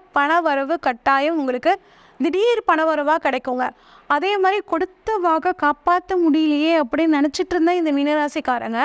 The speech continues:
இப்ப நீங்க கொடுத்த வாக்கை காப்பாற்றுவதற்கான ஒரு நேரம் வருங்க. ஆனா புதுசா இனிமே உ-, கடந்த ஏ-, ஒரு ஏழு வருஷத்துக்கே நீங்க யாருக்கும் வாக்கு கொடுக்காதீங்க. வாக்கு கொடுக்காம நீங்க செய்யுங்க, ஒண்ணும் தப்பில்ல.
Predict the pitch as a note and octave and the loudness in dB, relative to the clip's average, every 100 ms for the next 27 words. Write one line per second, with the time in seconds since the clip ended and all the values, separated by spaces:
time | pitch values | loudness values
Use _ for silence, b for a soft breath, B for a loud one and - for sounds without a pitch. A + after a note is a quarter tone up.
0 | G#4 B B B B E4 E4 G4 F#4 D#4+ | -2 B B B B -8 -4 -2 0 0
1 | C#4 C#4+ C#4+ - E4 C4+ B3+ D4+ - D4 | -2 -2 -2 -2 0 0 0 -4 -2 -4
2 | - D4+ D4+ D4+ B3+ C#4 C4+ C#4 D4+ D4 | -2 -4 0 -2 0 -2 -2 -2 0 -2
3 | C4+ C4+ C#4 D4 C4+ B3+ C4 D4+ B B | -2 -2 -2 -2 -2 -4 -4 -4 B B
4 | B - C4 C4+ E4 D#4+ - D#4+ F4 F#4 | B -4 0 4 2 0 -4 -2 0 -2
5 | - F4+ F4+ - C4 C4+ C4+ C#4 D4 - | -4 -2 -2 -2 -2 0 0 0 -2 -6
6 | B3 B3 B3+ B3+ D4 C4+ B3+ B3+ B3 C4+ | -8 -6 -4 0 0 0 -2 -4 -4 -2
7 | E4 F4+ D#4 C4+ - E4+ E4 A#3+ B3 F#4 | 0 0 -2 -4 -6 -4 -4 -6 -6 -8
8 | F#4 B B - D4 C4+ C4+ D#4 E4+ G#4 | -10 B B -4 -2 -2 0 -2 -2 -4
9 | A4 D#4 D4+ F4+ G#4+ - E4 F#4+ G#4 G4 | 0 2 2 0 -4 -2 -4 -2 0 0
10 | D#4+ C4 - - E4+ G#4+ G#4 F#4 F#4+ G#4+ | 0 -4 0 2 2 0 -4 -6 -2 0
11 | A4 A4 F4 - D#4 D#4 D4+ C4+ D4 C#4 | 0 0 -2 -2 -2 0 -2 -2 -2 -2
12 | C4+ - D4+ C4 | -2 -2 -2 -4